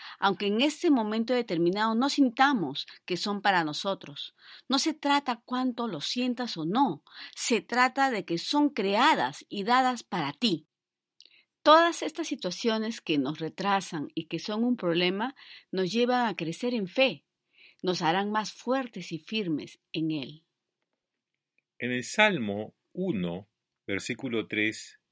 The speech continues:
Speaker 2: de la versión N B I dice, "Es como el árbol plantado a la orilla de un río, que cuando llega su tiempo da su fruto y sus hojas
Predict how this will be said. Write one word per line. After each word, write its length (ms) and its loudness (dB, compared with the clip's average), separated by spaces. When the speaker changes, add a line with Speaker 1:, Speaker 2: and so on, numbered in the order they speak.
Speaker 2:
de 140 -4
la 120 0
versión 500 -4
N 240 -4
B 160 2
I 160 -2
dice, 460 -10
"Es 240 2
como 260 0
el 120 2
árbol 440 -2
plantado 920 -6
a 140 -4
la 120 -2
orilla 440 -4
de 100 -6
un 160 -8
río, 420 -8
que 120 -4
cuando 340 0
llega 320 2
su 180 -4
tiempo 500 -8
da 260 -8
su 140 -12
fruto 500 -10
y 100 -10
sus 260 -8
hojas 440 -6